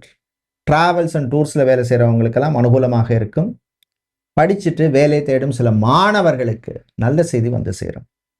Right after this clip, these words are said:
பெண்கள், உங்களுடைய ஆரோக்கியத்துல முன்னேற்றம் ஏற்படும். விவாகரத்து, டைவர்ஸ் சம்பந்தமான விஷயங்கள்ல சில புரோகிரஸ் இருக்கும்.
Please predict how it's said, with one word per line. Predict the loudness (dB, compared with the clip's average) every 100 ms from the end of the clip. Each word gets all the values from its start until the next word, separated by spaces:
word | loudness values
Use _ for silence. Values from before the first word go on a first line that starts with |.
| _ _ _ _ _ _ _ _ -2
பெண்கள், | 0 0 0 -2 -10 _ _ _ _ _ -2
உங்களுடைய | 2 4 4 4
ஆரோக்கியத்துல | 4 2 0 -2 -2
முன்னேற்றம் | 0 0 0 0 0
ஏற்படும். | 0 0 -2 -6 _ _ _ _ _
விவாகரத்து, | 0 2 4 2 0 0 0
டைவர்ஸ் | 2 2 0 0
சம்பந்தமான | -2 0 0 0 0
விஷயங்கள்ல | 2 2 2 2 2 2
சில | 0 -4
புரோகிரஸ் | 0 2 2 -4 -6
இருக்கும். | -12 -16 -20